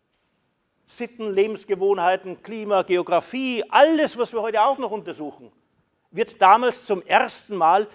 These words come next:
in ein systematisches Forschungsvorhaben einbezogen. Wobei das Spezifische der deutschen Universitätsstatistik war,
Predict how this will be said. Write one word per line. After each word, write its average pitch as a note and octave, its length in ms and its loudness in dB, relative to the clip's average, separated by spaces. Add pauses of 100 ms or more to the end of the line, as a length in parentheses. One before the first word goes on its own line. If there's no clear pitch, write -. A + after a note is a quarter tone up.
(160)
in D#3+ 120 -14
ein F3 120 -8
systematisches F#3 920 -4
Forschungsvorhaben E3+ 1040 -4
einbezogen. B2 640 -18 (1200)
Wobei G#3 440 8
das - 440 -4
Spezifische B3 800 -6
der F#3+ 100 -6
deutschen A3 340 -2
Universitätsstatistik F#3 1200 -8
war, A3 340 2